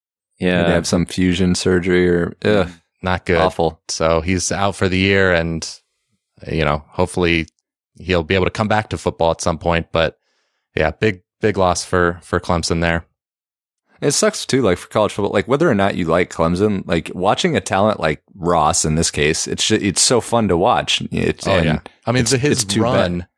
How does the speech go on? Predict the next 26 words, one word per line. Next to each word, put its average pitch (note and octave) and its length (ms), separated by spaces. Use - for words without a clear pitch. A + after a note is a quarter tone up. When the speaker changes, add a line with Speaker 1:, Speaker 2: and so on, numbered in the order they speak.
Speaker 3:
his B2+ 220
run A2+ 280
in G2 140
the, F2+ 360
the F2+ 100
playoff A2 440
two - 100
years D#2+ 280
ago D#2 380
was E2+ 240
Speaker 1:
Yeah, D#2 100
the - 140
national C3+ 260
Speaker 3:
insane. D#2+ 80
Speaker 1:
title G2+ 160
game E2+ 320
was D#2+ 440
against F#2 200
Bama. D#2+ 380
To - 80
me, F2 100
I F#2+ 180
mean, F#2+ 100
that G2+ 140
was E2+ 180
unreal. D2+ 440